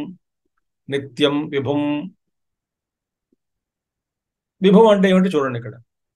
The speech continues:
వివిధం బ్రహ్మాది స్థావరాంత ప్రాణిభేదై భవతి ఇది విభుం. ఇప్పుడు నార్మల్గా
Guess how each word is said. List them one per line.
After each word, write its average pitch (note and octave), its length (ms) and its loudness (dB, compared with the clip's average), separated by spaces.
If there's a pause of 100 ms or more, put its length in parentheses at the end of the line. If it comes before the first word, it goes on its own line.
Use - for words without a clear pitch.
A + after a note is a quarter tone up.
(320)
వివిధం F3 720 0 (220)
బ్రహ్మాది F3 720 2
స్థావరాంత F#3 920 0
ప్రాణిభేదై D3+ 1120 -4
భవతి B2+ 340 -8
ఇది D#3+ 260 -10
విభుం. A2+ 260 -12
ఇప్పుడు C#3+ 460 -10
నార్మల్గా F#3+ 720 0